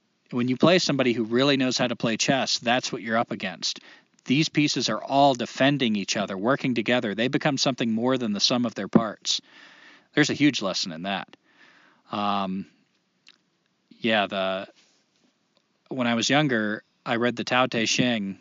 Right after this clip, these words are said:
You know, I was exploring. I, I still have a big place in my heart for Eastern philosophy and Tao Te Ching and Buddhism and Taoism.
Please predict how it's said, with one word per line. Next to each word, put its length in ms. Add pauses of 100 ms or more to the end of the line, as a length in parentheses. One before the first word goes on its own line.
You 140
know, 160
I 80
was 300
exploring. 500
I, 300
I 60
still 340
have 200
a 100
big 400
place 240
in 60
my 80
heart 200
for 140
Eastern 340
philosophy 720
and 160 (380)
Tao 140
Te 180
Ching 480
and 120
Buddhism 460
and 80
Taoism. 580